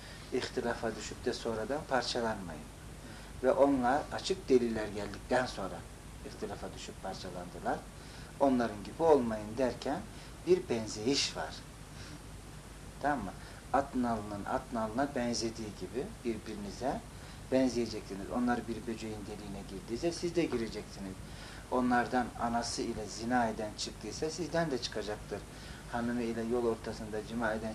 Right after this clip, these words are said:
çıktıysa onlardan da çıkacaktır diyor. Yani tamamen bir benzeyiş var. Hatta onlardan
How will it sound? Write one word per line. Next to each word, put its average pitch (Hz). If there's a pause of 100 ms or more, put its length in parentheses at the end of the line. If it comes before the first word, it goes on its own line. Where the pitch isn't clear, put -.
çıktıysa 123
onlardan 160
da 131
çıkacaktır 110
diyor. 180 (400)
Yani 143
tamamen 170
bir 139
benzeyiş 127 (360)
var. 127 (460)
Hatta 135
onlardan 120